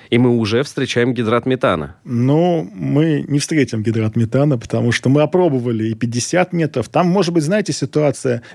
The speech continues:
Speaker 2: пятьдесят метров воды, потом идёт охлаждённые породы, у которых там температура минус полтора, минус два. Потом под ними идёт мерзлота, как раз в которой, возможно, есть вот эти гидраты метана.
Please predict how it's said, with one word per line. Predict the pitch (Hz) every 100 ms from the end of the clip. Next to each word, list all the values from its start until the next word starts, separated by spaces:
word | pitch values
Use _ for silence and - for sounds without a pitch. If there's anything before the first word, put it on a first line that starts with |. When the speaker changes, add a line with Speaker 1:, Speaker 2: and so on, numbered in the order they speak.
| _
Speaker 2:
пятьдесят | 143 165 - 160 -
метров | 151 151 123 113 - - _
воды, | - 139 107 101 151 - _ _
потом | 143 - 196 165 -
идёт | 151 156 143 -
охлаждённые | - 160 139 156 160 135 123
породы, | 156 143 127 117 139
у |
которых | 143 135 139 -
там | 123 113
температура | 123 135 131 - 139
минус | 113 160 139
полтора, | - 123 - 104 101 98 - _
минус | 131 165 139
два. | 110 104 98 104 113 -
Потом | 143 147 214 170 151 -
под | 151 156
ними | 170 156 131 139
идёт | 151 151 -
мерзлота, | 143 165 131 147 135 127 113 156 170 _ -
как | 147 180
раз | 165
в | -
которой, | - 156 - 269 240 151 107 _ _
возможно, | 123 127 143 196 220 170 139
есть | 123 180 175
вот | 135
эти | 151 131
гидраты | 123 143 151 143 127
метана. | 139 - 127 98 90